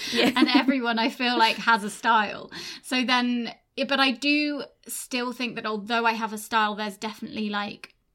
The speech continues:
Speaker 2: nuances within that. And I think people see that, like, I can do the very minimal monochrome look, but then other, other styles are very, like, colourful and bold. So I think, yeah, not, it doesn't necessarily have to be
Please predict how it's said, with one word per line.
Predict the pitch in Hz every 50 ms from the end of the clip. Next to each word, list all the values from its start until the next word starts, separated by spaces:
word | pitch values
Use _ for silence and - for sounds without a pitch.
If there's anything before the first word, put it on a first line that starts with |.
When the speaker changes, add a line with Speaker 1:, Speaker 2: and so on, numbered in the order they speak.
| _
Speaker 2:
nuances | 220 226 220 220 220 220 220 208 214 220 214 220 - - - 220 214 214 208 202
within | 196 220 214 208 214 220 226 226
that. | 226 240 269 302 - -
And | - 233 226
I | 220 220
think | 233 - 247 233 233 - -
people | - 247 233 214 - 220 208 196
see | 196 - - 240 220 220
that, | 208 208 202 - - -
like, | 208 202 220
I | 214
can | 208 - - - 214 214 214 214
do | 202 214
the | 196 202
very | 202 208 208 202
minimal | 208 214 208 196 202 196 196 196 196 190 190 190 190 - - _ _ _
monochrome | 226 226 220 208 208 208 - - 214 202 208 202 196
look, | 196 202 202 196 - - - - _
but | - 254 -
then | 233 226 220 220 214 -
other, | 226 220 214 214 214 208 208 202 208 208 _ _ _ _ _ _ _ -
other | 247 208 226
styles | 214 214 - 226 214 208 202
are | 196
very, | 196 208 208 202
like, | 190 185 - -
colourful | - - 233 226 220 214 - 214 202
and | 196 196 196
bold. | 214 214 208 202 196 196 190 190
So | - - 233 220 214 208 208 208 - - - - - _ _ _ _ _ _
I | -
think, | - - 254 254 247 240 - - - - - - _ _ _ _ -
yeah, | 240 233 226
not, | 220 226 247 240 - -
it | 233 226
doesn't | 254 240 214 240
necessarily | 220 226 214 - 208 - 233 220 220 214 208
have | - - - 208 - -
to | 226
be | 208 214 208 196 196 190 -